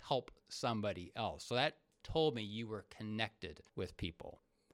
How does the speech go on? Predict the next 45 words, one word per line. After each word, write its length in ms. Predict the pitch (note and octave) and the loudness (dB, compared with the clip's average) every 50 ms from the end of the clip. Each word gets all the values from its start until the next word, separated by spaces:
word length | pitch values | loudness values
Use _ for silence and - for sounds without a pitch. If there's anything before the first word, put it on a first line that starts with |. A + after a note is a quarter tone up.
| _ | _
I 140 | - C#3 C3+ | -2 0 2
remember 480 | C#3 C3+ C3+ C3 C3 C3 C3 B2 B2+ B2 | 2 4 4 4 4 2 2 4 2 2
you 180 | B2 A#2+ B2 A#2+ | 4 2 4 4
were 140 | A#2+ A#2+ A#2 | 6 6 4
in 80 | A2 | 4
a 280 | A2 G#2+ G2+ G2 G#2 G2 F#2+ | 4 2 2 2 0 -2 -6
certain 360 | - - - C3+ - A#2 G#2+ | -6 -4 -4 -2 -2 -2 -2
sport. 460 | G2+ - - - A#2+ G#2 F#2+ D#2 - - _ | -2 -2 -4 -4 -4 -4 -4 -4 -6 -10 _
You 100 | - B2 | -8 -6
thought 220 | B2+ - D3+ C3+ B2+ | 0 2 4 4 4
it 60 | A#2+ | 4
was 100 | A#2 A2 | 2 0
very 260 | G2 G#2+ A2 A2+ A#2+ | 0 0 2 2 2
important 600 | B2+ C3 - - - A2 G#2+ A2 A#2 D#3 D#3+ - C3+ | 0 -2 -2 -2 0 0 0 0 -2 -6 -12 -8 -2
that 200 | B2 A2 G#2+ G2+ | 0 0 0 0
if 60 | - | -2
certain 380 | - - A#2 A2 G#2+ G#2+ G#2 F#2+ F#2 - | -2 -2 -2 -2 -2 -4 -4 -6 -8 -8
rules 440 | - G#2+ A2+ A2+ A2 A2 A2 G#2 A2 | -4 -2 0 2 2 0 0 -2 -4
were 80 | A2+ G#2+ | -6 -4
set 280 | - - A2 G2+ G2 | -2 -2 -2 0 0
up, 240 | G#2 B2+ - - - - - | 0 0 0 -2 -8 -12 -6
that 160 | - A#2 - | -6 -4 -2
those 260 | - G#2 G#2+ G#2 - | 0 0 0 -2 -2
were 120 | - C3 C#3+ | -4 -4 -4
followed. 580 | - - G3+ A3+ A3+ C#3+ F2+ E2+ E2 D#2+ - - - | -2 0 2 4 4 4 2 0 -4 -8 -10 -8 -6
And 360 | A2+ G#2+ G#2 G#2 G#2 G#2 G2+ - | -6 -4 -4 -4 -4 -4 -6 -6
in 140 | G#2 G#2 G#2 | -4 -2 0
this 240 | A2+ A#2 - - - - | 0 0 -2 -6 -8 -12
one 260 | C#3+ - G#2+ A#2+ B2 | -6 -2 0 0 2
instance, 580 | B2+ C3+ D#3 - - - F3+ G#3 A3+ - - - - _ | 2 2 0 0 0 0 0 0 0 -4 -6 -10 -6 _
they 100 | A2+ A2 | 2 2
repeatedly 640 | G#2+ G#2+ A2 G#2+ - - C3 B2+ B2 A#2+ A#2+ A#2+ A#2+ | 2 2 2 0 -2 -2 -2 -2 -2 0 0 0 0
were 180 | A#2+ A#2+ C3+ C#3 | 0 0 0 2
not 320 | D3+ F3+ G#3 F3 - - | 2 2 0 0 -2 -4
followed 360 | - - G#2+ G2+ E2 E2+ F2 | 0 2 4 4 4 2 0
on 160 | F2 D#2 E2 D#2+ | -2 -4 -4 -6
the 100 | D2 - | -8 -10
team. 380 | - - E2 - F2+ - - - _ - | -8 -10 -8 -8 -10 -14 -16 -12 _ -2
And 140 | A2+ A#2 | 0 2
you, 80 | A#2+ B2 A#2+ - | 2 0 -2 -4
so 140 | - - B2+ | -4 0 0
you 160 | A#2+ A#2 A2+ | 2 2 0
quit 240 | - - C#3+ C#3 - | 2 2 0 2 2
the 80 | - | -2
team. 420 | - - F3 F#3+ C3 F2 D2 C2+ | 0 2 2 2 2 2 -2 -6